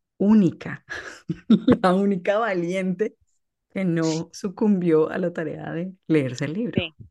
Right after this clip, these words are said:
Speaker 2: Y ese libro, no, porque no hemos dicho el nombre. Ah, sí, Las, Las Noches de la Peste, de Orhan Pamuk, premio Nobel
Speaker 1: Ujú.
Speaker 2: de Literatura. Este,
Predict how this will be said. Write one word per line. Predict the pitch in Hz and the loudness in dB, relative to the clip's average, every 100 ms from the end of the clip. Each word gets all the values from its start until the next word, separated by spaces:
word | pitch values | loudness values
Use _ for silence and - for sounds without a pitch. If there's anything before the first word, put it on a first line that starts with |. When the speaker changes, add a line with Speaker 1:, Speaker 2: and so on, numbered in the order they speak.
| _ - | _ -8
Speaker 2:
Y | 226 214 | -2 -2
ese | 202 - | -2 -6
libro, | 285 277 240 220 | -10 -8 -6 -8
no, | 196 | -10
porque | - 175 | -14 -12
no | |
hemos | 170 254 | -12 -12
dicho | 240 - | -14 -14
el | 180 | -10
nombre. | 180 190 - | -10 -10 -8
Ah, | 226 | -8
sí, | 254 | -8
Las, | 208 170 - | -12 -12 -14
Las | 190 175 | -14 -10
Noches | 202 254 233 | -8 -8 -8
de | |
la | 233 202 | -8 -8
Peste, | - 170 - 208 320 _ _ _ _ _ _ _ _ - | -8 -10 -10 -12 -12 _ _ _ _ _ _ _ _ -10
de | 180 | -8
Orhan | 170 170 165 | -6 -8 -6
Pamuk, | 202 190 175 - - _ _ _ | -8 -8 -10 -12 -20 _ _ _
premio | 170 170 170 | -12 -10 -8
Nobel | 180 170 165 165 170 175 | -8 -8 -8 -10 -14 -14
Speaker 1:
Ujú. | 175 175 _ _ - | -16 _ _ _ -16
Speaker 2:
de | 180 | -14
Literatura. | 165 170 160 156 - 156 107 202 _ _ _ _ _ _ _ _ _ | -14 -14 -12 -14 -14 -12 -10 -12 _ _ _ _ _ _ _ _ _
Este, | 170 165 151 156 - - - 107 | -12 -12 -14 -20 -20 -20 -18 -16